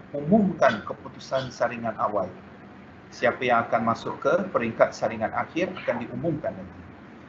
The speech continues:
Kemudiannya pada tiga puluh September mulalah sesi saringan akhir. Ya, jadi, uh, tarikh-tarikh yang sebelah kanan tu, ya, tiga puluh September, Oktober, November tu, itu semua dah peringkat saringan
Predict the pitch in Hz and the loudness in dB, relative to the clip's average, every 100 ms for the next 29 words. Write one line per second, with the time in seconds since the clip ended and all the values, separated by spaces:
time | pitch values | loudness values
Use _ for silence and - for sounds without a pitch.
0 | - - - 135 131 147 185 208 147 143 | -20 -4 0 2 4 6 6 8 6 6
1 | 139 170 185 165 135 127 - - 117 120 | 2 2 2 4 4 2 0 -2 -4 2
2 | 147 170 - 127 139 147 165 160 131 127 | 4 4 -2 -2 0 4 4 8 6 6
3 | - 131 117 - 151 165 190 - - - | 0 -2 -2 -6 -2 -2 -2 -10 -6 2
4 | 127 127 123 120 139 135 - 127 98 87 | 4 4 -2 0 2 2 0 -6 -6 -6
5 | - - - 120 131 107 113 113 110 117 | -12 -16 -10 -10 -4 -6 -4 -6 -8 -10
6 | - - - - 104 117 123 - 127 135 | -16 -20 -8 -2 4 6 6 8 6 6
7 | 123 - 127 - 131 139 139 131 - - | 0 2 2 4 2 4 2 0 -6 -8
8 | 127 190 131 113 117 120 117 113 120 123 | -6 -4 -6 -10 -8 -6 -6 -8 -8 -4
9 | 120 120 - - 123 117 120 120 120 117 | 2 2 2 -2 -2 -2 -2 -4 -4 -4
10 | 120 120 127 113 120 - 139 131 131 156 | -4 -4 -4 -6 -12 -12 -12 -8 -2 2
11 | - 117 117 113 160 - 120 113 131 175 | 2 0 -8 2 2 2 -4 -4 -4 -4